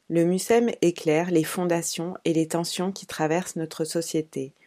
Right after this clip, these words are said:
autour des enjeux méditerranéens. Florent partage ici le travail entrepris pour collecter, conserver et exposer un sujet sensible, l'histoire sociale du V I H sida.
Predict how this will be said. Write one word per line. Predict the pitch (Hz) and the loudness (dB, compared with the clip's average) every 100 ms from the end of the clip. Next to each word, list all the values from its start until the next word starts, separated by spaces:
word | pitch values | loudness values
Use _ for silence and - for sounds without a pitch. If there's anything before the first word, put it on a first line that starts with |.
| _ | _
autour | - 160 185 | -2 0 2
des | 170 165 | 4 4
enjeux | 160 160 185 | 2 0 0
méditerranéens. | 185 185 170 - 160 151 143 120 - _ _ _ _ _ _ _ _ _ _ _ _ _ | 2 0 -2 -4 -2 -2 -6 -10 -14 _ _ _ _ _ _ _ _ _ _ _ _ _
Florent | - 202 196 233 | -2 2 4 2
partage | 247 185 - 202 175 | 0 -2 2 2 0
ici | 165 - 170 196 - | -6 -6 -6 -6 -2
le | 165 | -2
travail | 160 180 185 214 | 0 0 4 4
entrepris | 208 170 180 165 - 175 | 2 -2 -4 -4 -6 -6
pour | - 165 - | -6 -10 -2
collecter, | 185 180 175 - 147 165 - _ _ | 0 0 -2 -6 -6 -6 -12 _ _
conserver | - 202 196 185 170 151 156 - _ | -4 -2 0 0 0 0 0 -2 _
et | - 170 | 4 4
exposer | 185 - - 170 185 | 2 -2 -2 0 0
un | 185 | 0
sujet | 156 - 160 170 | -4 -4 0 0
sensible, | 165 170 165 - 139 123 123 - _ _ _ _ _ _ | 0 -4 -6 -8 -8 -8 -12 -16 _ _ _ _ _ _
l'histoire | 180 180 - 160 156 | -2 0 4 4 4
sociale | - 165 - 160 165 | -2 -4 0 2 2
du | 170 147 | 0 -4
V | 151 156 | -2 0
I | 151 | 0
H | 151 160 | 0 -2
sida. | - - 165 135 | -6 -4 -4 -4